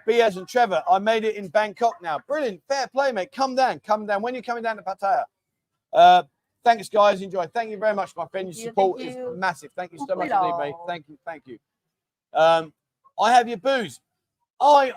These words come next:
Speaker 1: think he means my ash pack. Oh, fantastic.
Speaker 2: Oh, oh, yeah, good.
Speaker 1: Look at that, look. Yeah, someone's rung the bell
Speaker 2: There
Speaker 1: over
Speaker 2: you
Speaker 1: there
Speaker 2: go,
Speaker 1: now,
Speaker 2: yeah,
Speaker 1: yeah.
Speaker 2: yeah, yeah.
Speaker 1: 'Cause we've done it, now they're trying it.
Speaker 2: Yeah.
Speaker 1: Uh,
Speaker 2: What
Speaker 1: brilliant,
Speaker 2: name?
Speaker 1: mate. Thank you so much indeed. Uh,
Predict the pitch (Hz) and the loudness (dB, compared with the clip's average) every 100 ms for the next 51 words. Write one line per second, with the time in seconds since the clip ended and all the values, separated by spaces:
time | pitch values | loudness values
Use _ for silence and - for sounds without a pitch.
0 | 240 269 262 254 190 262 262 - 185 - | -4 -4 -6 -6 -2 0 0 0 -2 -4
1 | - _ _ _ _ _ _ 285 294 277 | -16 _ _ _ _ _ _ 2 6 6
2 | 233 160 - 262 226 - 262 233 185 175 | 4 2 -2 -2 -2 -4 -4 -4 -4 -4
3 | 339 339 294 - - - 320 359 339 349 | -4 -4 -8 -12 -12 -8 -6 -6 -8 -4
4 | 370 - _ _ _ _ _ _ _ _ | -4 -4 _ _ _ _ _ _ _ _
5 | _ _ _ - 170 180 165 170 - _ | _ _ _ -10 -6 -4 -2 -4 -8 _
6 | _ _ _ _ _ _ - 156 160 - | _ _ _ _ _ _ -8 -6 -6 -10
7 | _ - 214 202 180 190 175 180 175 - | _ -6 -4 -2 -2 -4 -2 -2 -2 -2
8 | 185 175 156 151 156 151 143 - _ - | -4 -4 -6 -6 -4 -4 -4 -10 _ -2
9 | 247 196 240 208 190 180 190 185 180 185 | -2 0 -2 0 0 0 -2 -4 -4 -2
10 | 190 - 156 139 135 - 208 190 180 _ | -4 -2 -4 -4 -10 -16 -14 -14 -16 _
11 | 175 180 185 190 220 233 269 240 202 180 | 4 6 4 2 -2 2 2 2 -2 -2
12 | 247 240 208 - 247 214 214 220 160 - | -6 -8 -8 -4 -4 -4 -6 -4 -4 -8
13 | _ _ _ _ _ _ 160 175 170 170 | _ _ _ _ _ _ 4 8 8 6